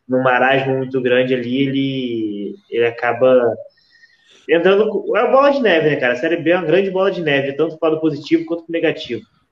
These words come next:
Quando você tá bem, as coisas começam a dar certo e você vai criando volume, vai produzindo mais e fatalmente a bola entra, né? Na Série B é muito isso, é, é produzir. Quando, quanto mais você produz, uma hora acontece como foi hoje.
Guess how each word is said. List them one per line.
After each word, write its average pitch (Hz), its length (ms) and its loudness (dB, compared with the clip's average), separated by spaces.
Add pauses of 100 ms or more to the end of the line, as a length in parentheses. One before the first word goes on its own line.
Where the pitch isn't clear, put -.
(160)
Quando 123 240 -8
você 131 320 0
tá 156 200 2
bem, 156 260 2
as 170 100 2
coisas 156 240 2
começam 147 220 2
a 143 60 4
dar 135 40 2
certo 156 500 2
e 143 40 -2
você 139 240 -2
vai 135 160 0
criando 139 240 -2
volume, 135 560 -2
vai 135 340 -2 (800)
produzindo 143 540 2
mais 151 520 2
e 165 160 -2
fatalmente 170 460 0
a 170 40 0
bola 165 260 4
entra, 143 360 -2
né? 120 160 -8
Na 120 140 -10
Série 131 240 -6
B 135 520 2 (480)
é 117 80 -6
muito 131 280 -6
isso, 135 240 -2
é, 120 340 -2
é 131 80 -2
produzir. 131 600 0
Quando, 143 420 -4
quanto 156 200 -2
mais 165 180 2
você 190 100 -2
produz, 185 560 4
uma 175 180 0
hora 190 120 2
acontece 196 520 0
como 262 180 -2
foi 277 140 -2
hoje. 180 340 4